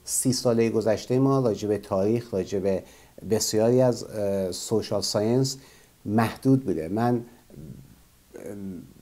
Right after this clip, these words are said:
تمرکز زیادی دارم که اطلاعات دو دهه گذشته رو با شما در میون بذارم که این مجموع اطلاعات به طور کلی بینش جدیدی رو برای، اه، کسایی که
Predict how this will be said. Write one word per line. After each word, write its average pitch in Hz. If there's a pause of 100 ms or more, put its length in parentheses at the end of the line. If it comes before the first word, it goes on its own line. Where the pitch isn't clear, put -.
(240)
تمرکز 110
زیادی 117
دارم 117
که 113 (400)
اطلاعات 107 (920)
دو 123
دهه 107
گذشته 101
رو 123
با 117
شما 104
در 107
میون 101
بذارم 92
که 82 (220)
این 139
مجموع 107
اطلاعات 110 (340)
به 101
طور 123
کلی 120 (220)
بینش 107
جدیدی 107
رو 113
برای، 101 (380)
اه، 92
کسایی 104
که 107